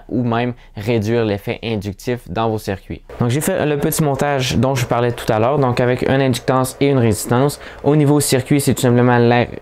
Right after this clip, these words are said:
l'inductance en premier. Donc, comme le schéma que vous voyez présentement, l'inductance suivie de la résistance ici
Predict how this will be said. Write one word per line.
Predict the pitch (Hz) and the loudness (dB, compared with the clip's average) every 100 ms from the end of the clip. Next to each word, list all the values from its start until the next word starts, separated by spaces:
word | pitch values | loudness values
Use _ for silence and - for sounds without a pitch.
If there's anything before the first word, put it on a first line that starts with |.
| - | -4
l'inductance | 123 131 127 - 127 123 - | 0 2 2 2 2 2 0
en | 131 | -2
premier. | 120 120 107 110 151 - - 113 | 0 0 2 2 -2 -6 -8 -2
Donc, | 110 | 0
comme | 131 127 | 2 4
le | 113 | 2
schéma | 120 113 | 2 0
que | 113 | 0
vous | 107 | -2
voyez | 113 110 | 0 0
présentement, | - 120 113 - 107 131 151 - - | 0 -2 -2 -2 -2 -2 -4 -16 -4
l'inductance | 127 123 120 127 127 - - | -2 -2 -2 -2 -2 -4 -14
suivie | - 127 117 123 | -8 -4 -2 0
de | 117 | 2
la | 123 | 2
résistance | 117 104 - 113 113 - | 0 -4 -6 -6 -6 -6
ici | 107 - 117 | -10 -8 -10